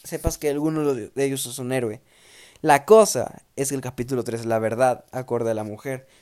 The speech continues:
Vemos cómo Matt Damon solo se casó por la tierra que le prometieron. Era un mal esposo, era una mierda. Pero al mismo tiempo vemos cómo ella lo seguía apoyando a pesar de que fuera el hazmerreír del,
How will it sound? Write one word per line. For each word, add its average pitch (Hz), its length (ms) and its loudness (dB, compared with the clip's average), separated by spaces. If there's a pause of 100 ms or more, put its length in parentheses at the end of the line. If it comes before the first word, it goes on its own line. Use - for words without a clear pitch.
(100)
Vemos 135 220 -4
cómo 143 180 -2
Matt 147 260 0
Damon 147 560 0 (120)
solo 160 240 4
se 151 80 -6
casó 135 340 -4
por 123 340 2 (100)
la 123 220 0
tierra 147 460 -2 (640)
que 131 100 -2
le 113 120 2
prometieron. 123 680 -2 (1120)
Era 139 220 2
un 139 80 0
mal 139 200 0
esposo, 123 540 -4
era 135 80 -6
una 135 140 -4
mierda. 123 460 -6 (640)
Pero 175 260 8
al 170 120 6
mismo 175 220 -2
tiempo 170 280 -2
vemos 160 260 -6
cómo 156 180 -2
ella 156 120 4
lo 147 60 2
seguía 139 220 -4
apoyando 151 460 -6
a 139 60 -14
pesar 131 320 -12
de 131 160 -12
que 117 540 -10
fuera 139 260 2
el 139 100 6
hazmerreír 127 680 0
del, 120 420 -2